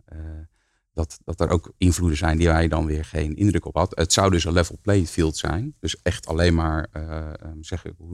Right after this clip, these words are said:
hoe zeggen we het? Zakelijke aanbieders, alternatieve concurrenten. Eh, maar ergens halverwege in het proces, toen wij als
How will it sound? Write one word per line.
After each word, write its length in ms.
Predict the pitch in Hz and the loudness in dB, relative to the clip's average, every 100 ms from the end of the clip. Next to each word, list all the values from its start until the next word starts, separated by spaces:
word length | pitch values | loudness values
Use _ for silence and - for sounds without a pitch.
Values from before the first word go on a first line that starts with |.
| 80 | -14
hoe 100 | 87 | -12
zeggen 220 | 82 95 | -10 -10
we 60 | 104 | -10
het? 120 | _ - _ | _ -20 _
Zakelijke 540 | - 95 92 - 78 - | 2 4 4 2 0 2
aanbieders, 500 | 90 95 76 104 - | 4 4 2 0 0
alternatieve 640 | 85 - 76 - 87 82 | 0 -2 -8 -6 -6 -4
concurrenten. 720 | - 82 80 92 98 78 120 - - - - _ - | -2 -2 -2 -2 -2 -4 -8 -10 -20 -20 -20 _ 2
Eh, 240 | 92 90 | 4 6
maar 220 | 92 95 | 6 6
ergens 280 | 101 95 92 | 6 4 2
halverwege 520 | 95 92 87 90 82 | 2 2 4 2 2
in 80 | 71 | 0
het 80 | 80 | -2
proces, 560 | 78 78 92 78 - - | 0 0 0 -2 -4 -4
toen 300 | 85 80 78 | -2 0 2
wij 240 | 80 76 | 2 2
als 320 | 76 76 - | 0 -4 -6